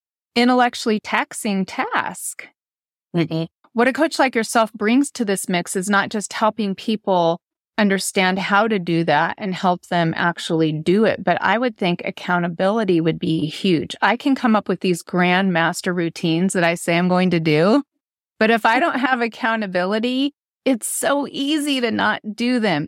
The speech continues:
Speaker 1: even though I know I'm gonna feel great when I do it. And there's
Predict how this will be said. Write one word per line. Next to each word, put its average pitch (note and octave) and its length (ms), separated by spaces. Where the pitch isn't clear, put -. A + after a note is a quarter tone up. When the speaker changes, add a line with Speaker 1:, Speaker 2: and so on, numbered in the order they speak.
Speaker 1:
even D#4 340
though D4+ 180
I C#4+ 140
know C#4 440
I'm G#3 120
gonna G#3 160
feel G#3 220
great G#3+ 400
when B3 160
I A#3 120
do A#3+ 280
it. G#3+ 240
And F3+ 440
there's G3 380